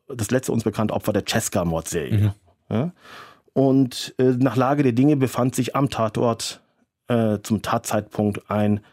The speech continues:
Speaker 1: Beamter des Hessischen Landesamts für Verfassungsschutz, Herr Temme. So, Herr Temme war einige Male bei uns als Zeuge geladen und hat, äh, nach meiner Dafürhalten uns nicht die Wahrheit gesagt.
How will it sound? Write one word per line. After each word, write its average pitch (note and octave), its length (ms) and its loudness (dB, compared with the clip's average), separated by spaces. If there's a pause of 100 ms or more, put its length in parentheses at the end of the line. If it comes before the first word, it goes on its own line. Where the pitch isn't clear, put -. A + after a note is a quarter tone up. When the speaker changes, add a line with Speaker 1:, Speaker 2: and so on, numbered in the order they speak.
(300)
Speaker 1:
Beamter G#2+ 420 2
des F#2 200 -4
Hessischen A2+ 300 -2
Landesamts G2 400 0
für - 80 -12
Verfassungsschutz, - 680 -6 (880)
Herr - 180 -2
Temme. F2 300 -2 (260)
So, - 200 -8
Herr A2 180 0
Temme D3 260 2
war A#2+ 100 2
einige A#2 200 2
Male A2 220 2
bei G2 100 2
uns A2 180 0
als F#2 160 -8
Zeuge D3+ 360 4 (520)
geladen C#3 320 2
und C3 140 0
hat, - 480 -2
äh, B2 320 4
nach G#2+ 240 0
meiner B2+ 380 0
Dafürhalten A2+ 960 0 (560)
uns C#3 200 2
nicht B2 160 0
die G#2+ 80 2
Wahrheit E2+ 240 -4
gesagt. D#2+ 440 -10